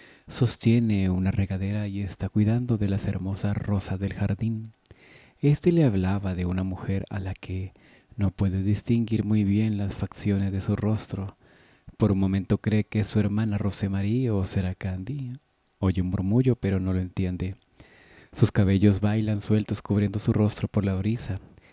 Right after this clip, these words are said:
Viste de blanco, al pie de la escalera insinuosa e infinita como creando una espiral. Ve cómo ella le extiende la mano para despedirse e intenta alcanzarla, pero una rosa blanca cae sobre su palma.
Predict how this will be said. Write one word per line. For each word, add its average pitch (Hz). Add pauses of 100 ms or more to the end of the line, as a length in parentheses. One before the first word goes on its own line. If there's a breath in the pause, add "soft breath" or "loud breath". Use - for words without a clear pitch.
(160 loud breath)
Viste 98
de 92
blanco, 110 (320 soft breath)
al 104
pie 107
de 104
la 104
escalera 113
insinuosa 104
e -
infinita 95
como 95
creando 98
una 95
espiral. 95 (1040 soft breath)
Ve 110
cómo 113
ella 113
le 101
extiende 104
la 107
mano 110
para 101
despedirse 101
e -
intenta 95
alcanzarla, 104
pero 95
una 98
rosa 101
blanca 117
cae 104
sobre 98
su 95
palma. 90